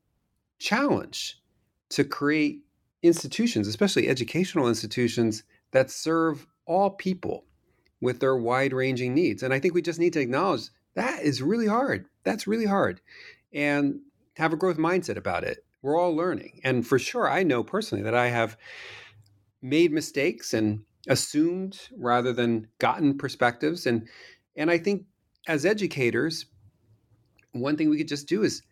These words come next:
have a, have a growth mindset and also perhaps redefine what it means to be an educator. Being an educator in our, in our society is almost like, it's almost like being a,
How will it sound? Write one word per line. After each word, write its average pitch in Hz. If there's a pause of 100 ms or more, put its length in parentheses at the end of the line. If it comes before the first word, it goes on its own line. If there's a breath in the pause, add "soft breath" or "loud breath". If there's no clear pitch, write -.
(200)
have 147
a, 139
have 165
a 156
growth 160
mindset 151 (380 soft breath)
and 202
also 262
perhaps 269
redefine 196
what 113
it 110
means 185
to 113
be 104
an 101
educator. 92 (140)
Being 226
an 220
educator 151
in 120
our, 165 (440)
in 131
our 190
society 190
is 110
almost 240
like, 113 (580)
it's -
almost 277
like 202
being 160
a, 104